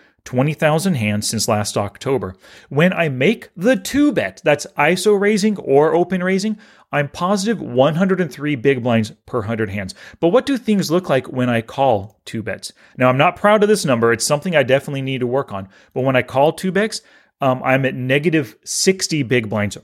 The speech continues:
per one hundred hands. Way more profitable when I'm raising versus calling. We could look at the same thing for three betting versus calling three bets.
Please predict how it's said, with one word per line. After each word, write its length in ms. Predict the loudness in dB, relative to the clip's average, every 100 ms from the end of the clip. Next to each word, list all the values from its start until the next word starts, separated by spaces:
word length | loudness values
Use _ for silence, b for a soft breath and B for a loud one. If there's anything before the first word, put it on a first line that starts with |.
| -12
per 320 | 0 2 2 0
one 240 | -2 -2
hundred 320 | -2 -4 -4 -6
hands. 220 | -10 -14 b b
Way 420 | -4 2 2 2
more 220 | 4 4
profitable 800 | 4 4 4 4 0 2 0 -2 b
when 180 | -2 0
I'm 160 | 2 2
raising 500 | 2 2 0 -2 -4 B
versus 400 | -2 -2 -2 -6
calling. 420 | -2 -2 -2 -4 -6 B
We 140 | -2 0
could 160 | 2
look 180 | 0 0
at 60 | -2
the 80 |
same 240 | -2 -4 -6
thing 160 | -8
for 160 | -6 -8
three 240 | -2 0
betting 320 | 2 2 0 -4
versus 280 | -4 -6 -4
calling 320 | -2 -2 -4
three 180 | -4 0
bets. 220 | 0